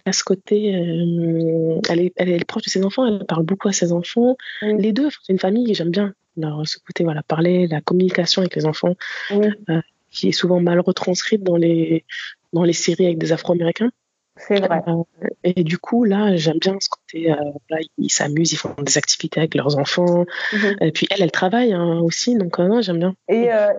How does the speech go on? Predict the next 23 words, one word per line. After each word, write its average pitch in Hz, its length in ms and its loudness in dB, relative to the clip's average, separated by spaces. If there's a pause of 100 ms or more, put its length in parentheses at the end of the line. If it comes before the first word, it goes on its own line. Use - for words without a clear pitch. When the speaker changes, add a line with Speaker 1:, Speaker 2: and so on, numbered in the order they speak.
Speaker 2:
est-ce 226 140 -8
que 392 200 0
tu 277 120 -2
aurais 233 180 2
un 240 160 2
livre 220 460 0
préféré ? 220 680 0 (760)
Speaker 1:
Non, 180 500 2
alors 165 200 0
en 160 40 -4
ce - 140 -2
moment, 220 200 2
je 196 60 -2
lis 175 220 0
pas 196 160 -2
mal 220 240 2
de 190 80 2
livres, 185 440 0
euh, 160 760 0 (640)
sur - 200 0
le 175 140 0
développement 190 500 0
personnel. 185 560 0